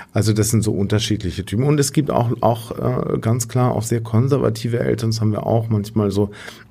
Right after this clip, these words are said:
Rechtsanwälte oder Ärzte auch, die dann vielleicht sagen, „Nee, also, ähm, können wir machen, können wir ausprobieren, aber mit angezogener Handbremse.“ Also für uns ist wichtig Studium, für uns ist, ähm, wichtig, dass unsere Tochter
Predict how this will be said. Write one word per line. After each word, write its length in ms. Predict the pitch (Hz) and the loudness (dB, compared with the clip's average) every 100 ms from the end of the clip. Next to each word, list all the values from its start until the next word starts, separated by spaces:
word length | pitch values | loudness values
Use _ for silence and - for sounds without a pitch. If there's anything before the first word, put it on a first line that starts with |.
| 107 | -2
Rechtsanwälte 800 | 107 117 110 104 95 98 95 95 | 2 2 2 2 4 2 2 0
oder 240 | 95 - | 0 0
Ärzte 400 | 98 104 107 98 | 0 0 0 -2
auch, 180 | 95 101 | -2 -2
die 100 | 107 | -2
dann 160 | 98 | -2
vielleicht 280 | 95 101 95 | 0 -2 -2
sagen, 180 | 95 98 | 0 0
„Nee, 160 | 101 104 | 2 0
also, 240 | 98 101 107 - - - - | -2 -4 -6 -16 -18 -18 -6
ähm, 480 | 113 98 95 95 92 - - - - - | 0 2 2 0 -4 -8 -10 -10 -12 -4
können 240 | - 117 | 2 4
wir 100 | 117 | 4
machen, 480 | 104 104 110 135 135 | 4 2 2 2 2
können 240 | 131 117 104 | 2 2 2
wir 100 | - | 2
ausprobieren, 640 | 107 - 123 107 110 107 | -2 -2 -2 2 2 4
aber 140 | 95 | 2
mit 140 | 95 101 | 2 2
angezogener 600 | 101 104 - 107 101 95 | 0 0 0 0 0 2
Handbremse.“ 600 | 113 117 110 107 98 95 | 0 0 0 2 2 0
Also 160 | 101 90 | -2 -6
für 140 | 98 | -6
uns 320 | 101 107 - | -4 -2 -2
ist 400 | - 95 - 104 | -6 -6 -8 -6
wichtig 360 | 107 110 98 90 | -4 -4 -6 -6
Studium, 500 | - 135 139 117 120 | -2 2 4 4 2
für 140 | 110 | 0
uns 220 | 104 98 101 | -2 -2 -2
ist, 220 | 98 - - - - - - | -4 -6 -14 -20 -20 -20 -2
ähm, 560 | 110 95 92 98 117 | 2 2 2 0 -2
wichtig, 320 | 110 113 110 113 | -4 -2 -4 -2
dass 280 | 104 - | 0 0
unsere 220 | 107 98 - | 0 -2 -2
Tochter 540 | 110 110 104 98 95 | -4 -2 0 2 0